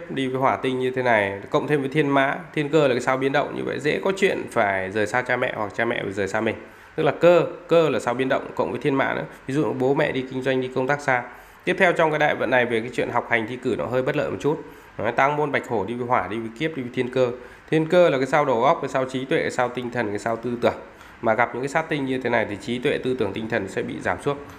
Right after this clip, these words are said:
Tại vì thiên cơ đôi khi nó hơi mong manh. Thế nên là hơi bất lợi với chuyện học hành, thi cử, rồi là sức khỏe các thứ trong cái đại vận mười sáu đến hai lăm. Tuy nhiên, lá số này thì căn cơ tốt, mệnh bàn tốt, thể chất, sức khỏe, rồi là ý chí, nghị lực, tinh thần tốt.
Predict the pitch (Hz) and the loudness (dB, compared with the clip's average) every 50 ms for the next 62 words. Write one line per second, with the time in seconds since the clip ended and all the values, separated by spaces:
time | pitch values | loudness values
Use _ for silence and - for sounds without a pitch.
0 | - - - - 101 110 107 - 135 127 135 143 143 135 127 127 127 127 135 123 | -16 -10 -6 -4 -2 -2 -2 0 -2 0 0 2 0 2 2 0 0 -2 -2 -4
1 | - - 117 127 131 123 123 123 127 131 127 123 - - - - - - - 139 | -4 -4 -2 -2 -2 0 0 0 0 0 -2 -4 -6 -14 -18 -20 -6 -4 0 2
2 | 151 165 143 127 110 143 147 147 143 165 - - 156 123 87 90 104 101 - - | 4 4 4 4 2 2 2 2 0 -2 0 0 0 0 0 0 -2 -4 -4 -4
3 | - - 113 101 - - - 110 101 98 95 127 123 117 - 120 98 - - - | -2 -2 -2 -4 -2 -2 -2 0 0 -2 -4 -6 -8 -4 -4 -4 -4 -4 -6 -10
4 | - - - - - 104 101 98 95 - - 160 - - 151 107 90 107 113 - | -16 -18 -20 -8 -4 -2 0 0 0 -2 -4 -4 -2 0 0 0 0 -2 -4 -4
5 | 120 117 117 139 131 117 120 117 107 85 104 110 78 71 101 104 95 - 98 98 | -4 -2 -2 -2 -2 -2 0 0 0 0 -2 -2 -4 -2 -4 -4 -2 -2 -2 -2
6 | 110 - 120 113 117 113 - - - - - - - - - 165 175 175 190 190 | -2 -2 -2 -2 -2 -2 -4 -8 -18 -20 -20 -20 -14 -4 0 2 4 6 6 4
7 | 170 - - 127 127 131 - 156 147 143 127 120 117 - 131 131 131 - 143 139 | 4 4 0 -2 -2 -2 -2 -2 -2 -2 -2 0 0 0 0 0 -2 -2 -2 -2
8 | 135 147 160 160 160 - - 131 131 - 104 110 110 107 104 - 139 156 151 - | 0 0 -2 -2 -4 -4 -2 -2 -2 0 0 0 0 0 0 -2 -2 -2 -2 -4
9 | - - - - - - - - - 90 85 - 147 151 - - - 160 156 - | -10 -18 -20 -20 -20 -20 -12 -8 -6 -4 -2 -2 -2 -4 -4 -4 -6 -6 -4 0
10 | - 123 95 90 90 90 98 98 98 98 98 90 101 110 113 - 127 120 131 143 | 2 2 2 2 0 -4 -4 -2 0 0 0 0 -2 -6 -6 -6 -4 -4 -2 -2
11 | 120 107 110 107 - 117 113 101 107 95 92 120 135 147 | -2 -2 -4 -4 -4 -4 -2 -2 -2 -2 -2 -2 -2 -2